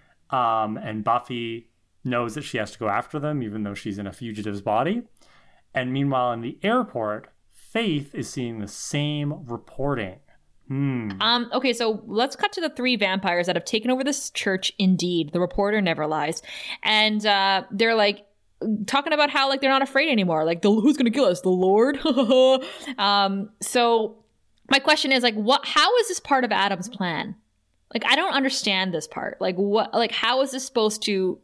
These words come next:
Speaker 2: show that Adam's coming? They barely mention
Speaker 1: Well,
Speaker 2: him.
Speaker 1: I, I was gonna say that, I was gonna say this for next episode, but I can say it now instead. The big bad needs minions, you know?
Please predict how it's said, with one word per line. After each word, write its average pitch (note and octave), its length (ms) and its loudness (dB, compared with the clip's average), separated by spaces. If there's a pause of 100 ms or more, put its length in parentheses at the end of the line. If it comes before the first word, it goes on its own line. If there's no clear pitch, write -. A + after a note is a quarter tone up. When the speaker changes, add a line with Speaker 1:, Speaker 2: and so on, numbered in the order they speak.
(140)
Speaker 2:
show F#3+ 320 2
that F3+ 160 0
Adam's E3+ 380 -2
coming? - 460 -8 (580)
They A3 80 4
barely A#3+ 420 2
mention A3 280 0
Speaker 1:
Well, G3+ 400 4 (600)
Speaker 2:
him. E3+ 200 -2
Speaker 1:
I, D#3 60 4
I - 20 2
was F3 200 0
gonna E3+ 160 0
say D#3 180 0
that, D3 180 -2
I B2 120 2
was B2+ 100 -6
gonna D3 120 -2
say C3 180 -2
this A#2 140 -4
for A#2 120 -8
next G#2 240 -4
episode, C#3 400 -8
but C3 80 -8
I B2 80 -10
can - 140 -14
say A#2 140 -8
it A2+ 100 -10
now F#2+ 180 -6
instead. F#2 440 -8 (720)
The C3 120 -2
big G3 200 0
bad F#3+ 220 4
needs C3+ 200 -4
minions, F#2+ 540 -4 (420)
you B2+ 80 -4
know? A#2+ 220 0